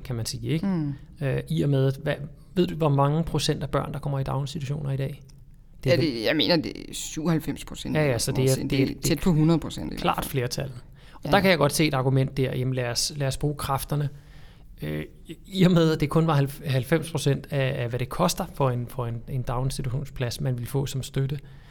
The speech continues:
Speaker 1: så må det immervæk være billigere, øh, at gøre på, med, med Alternativets forslag her. Men alligevel, der må være nogle stordriftsfordele og så videre.
Speaker 2: Mm.
Speaker 1: Så hvis man gav et lø-, generelt løft, så gavner det mange, mange flere
Speaker 2: Mm.
Speaker 1: børn.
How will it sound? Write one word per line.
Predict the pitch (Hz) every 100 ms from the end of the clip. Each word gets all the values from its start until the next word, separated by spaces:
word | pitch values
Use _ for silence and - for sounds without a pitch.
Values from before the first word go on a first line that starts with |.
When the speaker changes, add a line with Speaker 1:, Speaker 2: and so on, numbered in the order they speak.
| - - - -
Speaker 1:
så | - - 147 165
må | 147
det | 143 170
immervæk | 180 143 139
være | 143
billigere, | 139 160 170 170 139 127 - -
øh, | 131 127
at | 127
gøre | 123 131
på, | 139 139
med, | 139 120 131
med | 131
Alternativets | 120 117 131 131 135 139 -
forslag | 127 131 - -
her. | 127 - - - - - -
Men | 147 151 147
alligevel, | 151 165 175 143 135 -
der | 139
må | 143
være | 139 147
nogle | 151 135
stordriftsfordele | 135 139 143 131 - 120 120 135 120 131
og | -
så | 120
videre. | 120 120 123 - -
Speaker 2:
Mm. | 185 156 139 -
Speaker 1:
Så | - - 131
hvis | 117 123 175 -
man | 165 139 117
gav | 139 139
et | 135
lø-, | 127 131 139
generelt | 135 127 143 135
løft, | 123 - -
så | -
gavner | 135 123 123 127
det | 131
mange, | 120 123 120
mange | 123 127
flere | 135 -
Speaker 2:
Mm. |
Speaker 1:
børn. | - -